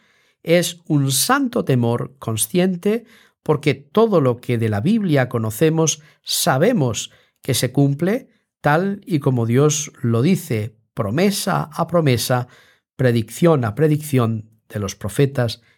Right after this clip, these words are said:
y del Hijo de Dios. No es algo de lo que reírse ni tomarse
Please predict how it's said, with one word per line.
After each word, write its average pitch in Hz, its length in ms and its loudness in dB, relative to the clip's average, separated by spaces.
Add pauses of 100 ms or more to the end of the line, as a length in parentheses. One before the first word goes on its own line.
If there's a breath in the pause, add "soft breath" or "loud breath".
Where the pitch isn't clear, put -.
(120)
y 123 140 -2
del 101 180 0
Hijo 113 300 -2
de 85 140 -10
Dios. 82 400 -16 (680)
No 185 200 2
es - 140 2
algo 127 520 -2
de - 140 -10
lo 107 140 -4
que - 120 4
reírse 135 640 0 (420 soft breath)
ni 113 180 -2
tomarse 110 760 -2